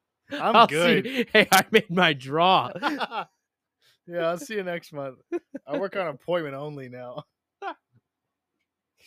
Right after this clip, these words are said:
Speaker 2: Yeah, I'll be, I'll, I'll be on Vin. I'm not, I'm not dealing with
Speaker 1: I,
Speaker 2: this.
Speaker 1: I, I just, I won't come in.
Speaker 2: You're, uh, you're getting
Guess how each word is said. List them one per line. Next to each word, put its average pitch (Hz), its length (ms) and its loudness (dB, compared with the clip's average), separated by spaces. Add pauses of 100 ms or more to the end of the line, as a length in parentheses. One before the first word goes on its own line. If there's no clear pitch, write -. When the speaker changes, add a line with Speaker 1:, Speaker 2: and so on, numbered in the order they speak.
(680)
Speaker 2:
Yeah, 180 280 0
I'll 185 80 2
be, 185 100 -2
I'll, 202 320 2
I'll 208 240 0
be 226 140 -2
on 208 180 -2
Vin. 160 460 -6
I'm 170 100 -14
not, 160 220 -4 (160)
I'm 151 120 -12
not 120 200 -12
dealing 107 260 -20
with - 180 -20
Speaker 1:
I, 180 220 -6
Speaker 2:
this. 160 80 -16 (100)
Speaker 1:
I, 147 160 -12 (200)
I 139 40 -14
just, 135 220 -18
I 139 60 -12
won't 135 240 -12
come 120 160 -14
in. 110 240 -14 (480)
Speaker 2:
You're, 202 360 0
uh, 208 400 4 (560)
you're 160 380 -4 (100)
getting 180 680 -2